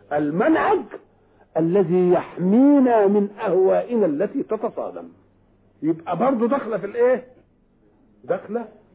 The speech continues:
في الحمد. "إياك نعبد". وبعدين انظروا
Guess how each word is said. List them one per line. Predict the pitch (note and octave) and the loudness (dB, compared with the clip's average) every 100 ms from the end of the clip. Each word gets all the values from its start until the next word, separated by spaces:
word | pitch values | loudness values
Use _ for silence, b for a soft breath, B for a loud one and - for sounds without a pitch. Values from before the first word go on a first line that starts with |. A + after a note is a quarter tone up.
| _ - | _ -14
في | |
الحمد. | B2 - C3 A2 _ _ b b b D#3+ | -14 -12 -16 -16 _ _ b b b -8
"إياك | C#3+ B2+ E3 A3+ - E4 E4 _ _ _ _ - _ _ E2+ | -4 -2 0 -2 -6 -10 -12 _ _ _ _ -20 _ _ -12
نعبد". | D3 B2+ F#2+ E2 - _ _ _ _ _ _ _ - | -12 -12 -16 -20 -20 _ _ _ _ _ _ _ -14
وبعدين | E3 E3 C#3 A#2 C#3+ C3+ C3+ _ _ _ _ _ _ - | -12 -10 -14 -14 -14 -16 -16 _ _ _ _ _ _ -6
انظروا | D3 D3 C#3+ G3 F#3 E3+ | -4 -4 -4 -2 -2 -4